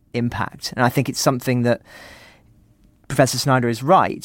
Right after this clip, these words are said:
that needs to be reflected more deeply in the European context. There is no reason for this negativity, arguably, within Europe. There is still much that Europe can be doing to support Ukraine even further.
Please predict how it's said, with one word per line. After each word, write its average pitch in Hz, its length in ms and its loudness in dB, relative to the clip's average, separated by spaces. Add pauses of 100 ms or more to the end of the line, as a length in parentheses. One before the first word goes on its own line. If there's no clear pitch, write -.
that 131 120 -8
needs 135 200 -2
to - 60 -18
be 127 100 -2
reflected - 380 -6
more 123 280 -2
deeply 117 480 -2
in 123 220 -2
the 123 80 2
European 113 680 0
context. - 720 -8
There 147 160 4
is 160 160 4
no 165 140 6
reason 156 640 2
for 110 440 -4 (140)
this 120 220 -6
negativity, 120 800 -4 (260)
arguably, 107 420 0
within 107 300 0
Europe. 117 380 2 (400)
There 120 160 2
is 120 100 0
still 143 300 0
much 139 440 0
that 131 120 -4
Europe 127 260 -2
can 123 140 -8
be 113 80 -4
doing 113 260 -2
to - 80 -12
support 110 420 -8
Ukraine 107 520 -8
even 110 260 -8
further. 113 600 2